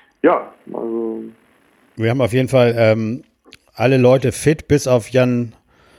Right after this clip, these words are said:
Speaker 2: Gimera. Gimera? Der hat sich leider ja, nachdem er
Speaker 1: Mhm.
Speaker 2: wieder genesen ist, wieder verletzt. Hüftbeuger, drei Wochen fällt er aus. Ähm, Wagnermann ist ja wieder da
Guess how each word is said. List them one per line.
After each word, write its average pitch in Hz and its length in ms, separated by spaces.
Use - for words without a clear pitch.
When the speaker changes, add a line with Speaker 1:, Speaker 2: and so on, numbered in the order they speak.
Speaker 2:
Gimera. 123 960
Gimera? 151 560
Der 110 100
hat 139 100
sich 131 140
leider 143 340
ja, 139 420
nachdem 120 340
er 127 120
Speaker 1:
Mhm. 120 80
Speaker 2:
wieder 127 340
genesen 139 440
ist, - 400
wieder 123 200
verletzt. 117 600
Hüftbeuger, 117 800
drei 107 240
Wochen 113 220
fällt 113 160
er 92 140
aus. 147 240
Ähm, 98 640
Wagnermann 127 540
ist 117 120
ja 120 180
wieder 117 180
da 113 460